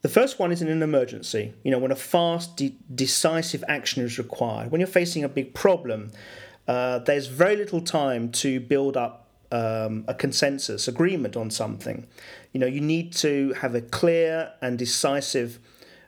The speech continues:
uh, approach. You need to go for it, and you need,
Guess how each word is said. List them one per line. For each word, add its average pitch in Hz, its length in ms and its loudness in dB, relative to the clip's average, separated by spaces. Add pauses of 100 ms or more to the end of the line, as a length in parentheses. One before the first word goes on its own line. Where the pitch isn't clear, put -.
(240)
uh, - 640 -4
approach. 170 500 2
You 120 60 -4
need 120 200 -2
to - 80 -6
go 143 240 2
for 170 180 0
it, 165 180 0
and 120 340 -2
you 127 140 -2
need, 123 400 -2